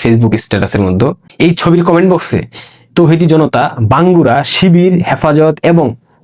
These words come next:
বৈষম্য বিরোধী ছাত্র আন্দোলনের টুকাইরা এমন সব অশ্রাব্য কমেন্ট করতেছে, যেগুলো দেখার পর আমার মনে হইলো এদের বিরুদ্ধে একটু বলা উচিত। কমেন্টগুলো আমি আপনাদেরকে পড়ে শোনাই।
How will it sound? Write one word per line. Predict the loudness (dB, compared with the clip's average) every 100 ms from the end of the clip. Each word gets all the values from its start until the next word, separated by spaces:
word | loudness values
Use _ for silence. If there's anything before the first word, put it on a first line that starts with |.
| 0
বৈষম্য | 2 2 2
বিরোধী | 2 2 0
ছাত্র | -2 -8 -4 0
আন্দোলনের | 2 2 2 0
টুকাইরা | 0 0 0 -2 -6 -14 -16 -6
এমন | -2 0 0
সব | 0 -2
অশ্রাব্য | -2 -2 -2 0 0
কমেন্ট | 0 0 0 -2
করতেছে, | -2 0 0
যেগুলো | 2 2
দেখার | 0 -2 -2 -2
পর | 0
আমার | 2
মনে | 2 2
হইলো | 2 0 -2 -6 _
এদের | -2 0
বিরুদ্ধে | 2 2 0
একটু | 0 0
বলা | 2 0
উচিত। | 0 -4 -6 -10 -2
কমেন্টগুলো | 0 2 2
আমি | 2
আপনাদেরকে | 0 0 0
পড়ে | 0 0
শোনাই। | 0 -2